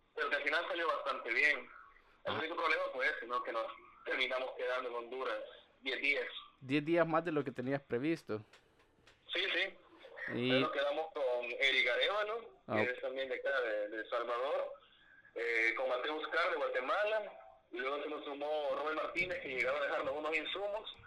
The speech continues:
Speaker 1: pero que ya no se pudo ir de, de la casita por el toque de queda.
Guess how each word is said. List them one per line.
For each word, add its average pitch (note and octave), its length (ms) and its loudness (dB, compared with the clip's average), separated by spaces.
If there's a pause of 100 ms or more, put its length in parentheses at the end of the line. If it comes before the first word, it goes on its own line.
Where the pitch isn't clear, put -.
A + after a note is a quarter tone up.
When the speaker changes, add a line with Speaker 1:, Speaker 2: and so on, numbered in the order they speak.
(320)
Speaker 1:
pero - 500 0
que - 80 0
ya - 80 6
no - 80 2
se - 120 0
pudo D3 280 -2
ir D#3 340 2
de, A2 400 0 (300)
de B2 100 -2
la B2 120 2
casita E3+ 360 0
por - 160 2
el - 80 2
toque A#2 180 0
de - 100 6
queda. C#3 320 4